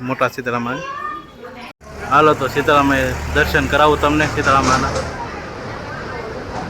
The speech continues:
કરી લેજો દર્શન. જો ભાઈ, બધા આવી ગયા છે. અમારે એક ફઈની વાત છે. ફઈ નહીં આવે ને પછી જોખી. રુદુભાઈ ઉતાવળા થાય છે.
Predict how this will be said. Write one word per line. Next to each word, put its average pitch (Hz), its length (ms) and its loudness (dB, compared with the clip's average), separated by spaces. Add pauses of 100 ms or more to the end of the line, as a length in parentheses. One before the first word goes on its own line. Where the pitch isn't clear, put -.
(340)
કરી 151 200 4
લેજો 123 320 -4
દર્શન. 123 280 -6 (2750)
જો 151 160 4
ભાઈ, 143 200 0
બધા 151 220 4
આવી 185 220 2
ગયા 165 120 2
છે. 156 120 2
અમારે 147 260 2
એક 110 160 -4
ફઈની 165 440 4
વાત 139 160 4 (100)
છે. 160 100 4 (720)
ફઈ 147 200 4
નહીં 139 220 2
આવે 165 180 4
ને 147 100 -4
પછી 139 200 -2
જોખી. 131 440 0 (920)
રુદુભાઈ 156 540 4
ઉતાવળા 143 480 4
થાય 160 180 2
છે. 147 160 -4